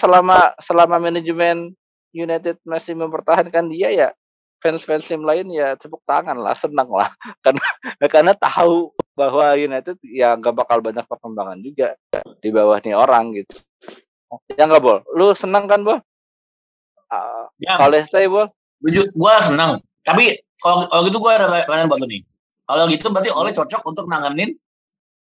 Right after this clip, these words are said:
Speaker 2: Newcastle dong. Atau Norwich.
Speaker 1: <laughs>
Speaker 2: Karena tim-tim yang mau degradasi, semangat juang, di-push, bisa tuh, Kak. Gimana?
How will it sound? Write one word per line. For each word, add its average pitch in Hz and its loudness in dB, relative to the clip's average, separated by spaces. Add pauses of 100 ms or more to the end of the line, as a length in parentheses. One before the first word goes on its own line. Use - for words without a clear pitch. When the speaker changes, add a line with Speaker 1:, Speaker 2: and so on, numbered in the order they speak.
Speaker 2:
Newcastle 196 -2
dong. 139 -2 (1080)
Atau 285 -4
Norwich. 381 0 (320)
Speaker 1:
<laughs> - -2
Speaker 2:
Karena 151 -4
tim-tim 208 -6
yang 196 -4 (320)
mau 185 -2
degradasi, 180 0 (480)
semangat 180 -4
juang, 175 -4
di-push, 180 -8 (240)
bisa 170 -6
tuh, 165 0
Kak. 131 -2
Gimana? 151 -6